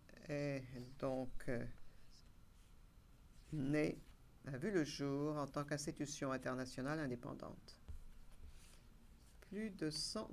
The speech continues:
États sont maintenant partis au statut de Rome. Parmi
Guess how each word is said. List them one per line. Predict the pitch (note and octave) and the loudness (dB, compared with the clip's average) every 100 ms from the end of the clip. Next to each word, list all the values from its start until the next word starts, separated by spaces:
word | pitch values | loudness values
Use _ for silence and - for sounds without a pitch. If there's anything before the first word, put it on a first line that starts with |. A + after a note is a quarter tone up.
| - | 0
États | D#3 D#3 - C3 C3 C3 | 0 -2 -4 0 2 2
sont | - D3 | -2 0
maintenant | C#3+ D3 C#3+ C#3+ C#3 - | 0 0 2 2 0 0
partis | D#3 - - F3+ F#3 G3+ - | -2 -2 -2 2 4 4 2
au | C#3+ | 0
statut | C#3 - C#3 - D#3 - - | 2 2 0 0 0 0 2
de | C3 | 2
Rome. | B2+ C#3 C3+ A#2 G2+ D#2 - - - - - - - - - - - - - - - - - - - - - - | 4 6 6 6 2 0 -2 -10 -14 -14 -12 -12 -12 -14 -14 -12 -12 -12 -14 -14 -12 -12 -12 -14 -14 -14 -12 -2
Parmi | C3 C#3+ C#3+ C#3+ | 2 4 4 4